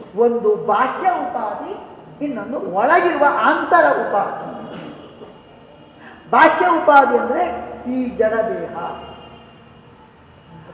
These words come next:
ಅದು ನಾಶ ಆಗ್ತದೆ. ಆದ್ರೆ ಅದು ನಾಶ ಆದ ತಕ್ಷಣವೇನೆ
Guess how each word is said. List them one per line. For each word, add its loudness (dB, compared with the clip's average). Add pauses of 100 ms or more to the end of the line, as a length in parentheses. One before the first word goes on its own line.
(280)
ಅದು 6
ನಾಶ 2
ಆಗ್ತದೆ. 0 (640)
ಆದ್ರೆ 2
ಅದು -2
ನಾಶ -2
ಆದ 8 (140)
ತಕ್ಷಣವೇನೆ 0